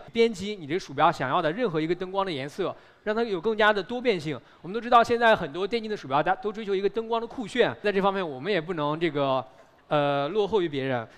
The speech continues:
那这个鼠标呢，除了这个智能这个方面之外呢，我们还有一个东西叫做我们推出的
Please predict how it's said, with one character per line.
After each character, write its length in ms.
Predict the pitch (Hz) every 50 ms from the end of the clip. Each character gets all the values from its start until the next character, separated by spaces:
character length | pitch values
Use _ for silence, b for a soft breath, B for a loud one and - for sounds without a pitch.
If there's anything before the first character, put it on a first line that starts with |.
| B B B B -
那 80 | 254
这 80 | 285 320
个 60 | 294
鼠 140 | 285 - 190
标 120 | 165 175
呢， 200 | 196 190 165 147
除 180 | 143 - - 190
了 100 | 262 285
这 100 | 285 262
个 140 | 196 185 160
智 200 | 151 - - 262
能 100 | 208 208
这 80 | 233
个 60 | 220 -
方 100 | 214 226
面 120 | 233 214
之 100 | - 240
外 160 | 247 269 254
呢， 100 | 202 151
我 40 | 135
们 100 | 135 120
还 80 | 156 170
有 100 | 185 165
一 40 |
个 60 | 165 185
东 120 | 190 185
西 40 | 180
叫 140 | 196 190 175
做 180 | 165 156 151
我 60 | 143
们 100 | 139 147
推 160 | 147 - 196 208
出 120 | 190 214
的 200 | 202 185 156